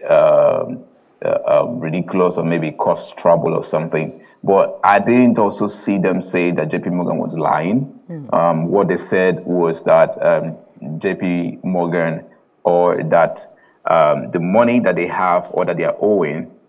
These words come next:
Speaker 1: is still, um, say, um, the, um, they're supposed to pay, say, in twenty twenty-seven, you know, that you cannot come now and say that they, uh,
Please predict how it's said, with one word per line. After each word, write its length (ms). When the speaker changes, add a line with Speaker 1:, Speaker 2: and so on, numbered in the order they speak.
Speaker 1:
is 280
still, 760
um, 300
say, 560
um, 500
the, 440
um, 480
they're 120
supposed 220
to 80
pay, 360
say, 260
in 180
twenty 220
twenty-seven, 720
you 100
know, 260
that 140
you 100
cannot 400
come 280
now 240
and 100
say 280
that 220
they, 280
uh, 320